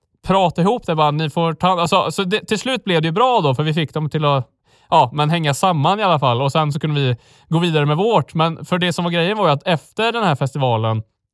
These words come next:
så läste vi det att det hade faktiskt ut-, eller det var första gången någonsin på den här festivalen det hade i alla fall anmälts att det hade varit sexuella övergrepp och sånt. Så vi kände det bara, "Uff, tur att vi ändå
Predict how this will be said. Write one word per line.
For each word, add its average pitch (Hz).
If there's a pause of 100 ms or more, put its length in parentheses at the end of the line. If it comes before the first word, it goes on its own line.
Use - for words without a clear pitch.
(420)
så 156
läste 180
vi 214
det 190
att 135
det 131
hade 160
faktiskt 143
ut-, 156
eller 170
det 175
var 202
första 208
gången 131 (500)
någonsin 180
på 220
den 214
här 180
festivalen 139
det 139
hade 143
i 135
alla 131
fall 123
anmälts 160
att 147
det 147
hade 143
varit 220
sexuella 151
övergrepp 123
och 127
sånt. 117
Så 139
vi 143
kände 156
det 180
bara, 131
"Uff, -
tur 139
att 131
vi 135
ändå 110